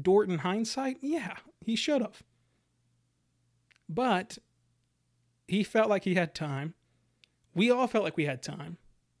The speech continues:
We didn't have time. <laughs> And so, uh, Lou Dort remains unsigned. Again,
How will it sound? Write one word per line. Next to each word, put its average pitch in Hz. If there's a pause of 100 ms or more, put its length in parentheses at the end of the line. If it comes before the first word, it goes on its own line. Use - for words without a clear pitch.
(840)
We 175
didn't 240
have 170
time. 147 (260)
<laughs> -
And 180
so, 196 (440)
uh, 165
Lou 185
Dort 202
remains 180
unsigned. 180 (760)
Again, 180